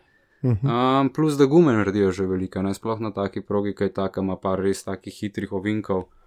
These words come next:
Speaker 2: ker ni samo aero pomemben.
Speaker 1: Eh, ja, se čisto strinjam, ampak, eh, zdaj, če se pogledaš na lansko dirko, jim tega ni uspelo narediti, ne. To je
Speaker 2: To,
Speaker 1: tista razlika.
Speaker 2: no, no, to pa je, to pa je.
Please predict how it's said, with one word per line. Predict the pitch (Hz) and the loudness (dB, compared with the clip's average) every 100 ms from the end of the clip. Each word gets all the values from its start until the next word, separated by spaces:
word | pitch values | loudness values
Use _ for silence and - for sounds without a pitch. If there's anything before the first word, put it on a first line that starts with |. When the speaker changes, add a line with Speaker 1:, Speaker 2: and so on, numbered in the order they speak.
| _ _ _ _ - | _ _ _ _ -2
Speaker 2:
ker | 98 | 0
ni | 101 | 0
samo | - 92 90 | 0 -2 -2
aero | 90 90 87 | -2 -2 -4
pomemben. | - 87 87 87 85 80 _ _ _ _ _ _ - - _ _ _ | -4 -6 -4 -4 -6 -12 _ _ _ _ _ _ -20 -20 _ _ _
Speaker 1:
Eh, | 127 123 131 | 0 0 2
ja, | 143 185 - 190 185 | 2 2 0 -8 -12
se | - 131 | -10 -6
čisto | - 165 | -4 -2
strinjam, | 170 170 151 120 | 0 2 2 2
ampak, | 117 123 - | 0 -4 -6
eh, | 127 143 | -6 -4
zdaj, | 123 135 | -2 -2
če | 147 | -2
se | - 147 139 | 2 4 4
pogledaš | - 131 143 143 131 | 2 2 4 4 2
na | 123 | 0
lansko | 117 143 165 - | 0 0 -2 -2
dirko, | 156 165 - | -2 -2 -2
jim | 151 | -4
tega | 160 147 | -2 -2
ni | 156 | -2
uspelo | 147 - 123 | -4 -4 -4
narediti, | 117 107 104 - | -4 -6 -10 -12
ne. | 110 123 - | -10 -12 -12
To | - | -8
je | 131 | -4
Speaker 2:
To, | 127 | -2
Speaker 1:
tista | 123 117 | -2 -2
razlika. | 123 113 120 | -4 -4 0
Speaker 2:
no, | 139 | 2
no, | 135 | 2
to | 113 117 | 0 -2
pa | 113 | 0
je, | 104 92 | 0 -2
to | 101 | -8
pa | 98 | -10
je. | 92 | -10